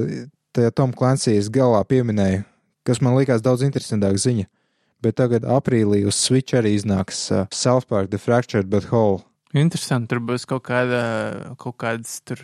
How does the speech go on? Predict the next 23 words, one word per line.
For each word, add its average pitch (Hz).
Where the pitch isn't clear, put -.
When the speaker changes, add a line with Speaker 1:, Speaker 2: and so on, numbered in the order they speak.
Speaker 2:
nu. 113
Speaker 1:
Interesanti, 127
vai 113
būs 110
Amiibo 110
atbalsts. 101
<laughs> -
Cartman 143
Amiibo 123
nopirkt. 113
Speaker 2:
Nezinu, 147
vai 131
tur 127
būs 175
šitā, 127
nu, 131
kā 113
sauc, -
cenzūra. 120
Speaker 1:
Es 110
domāju, 107
ka 104
nebūs. 95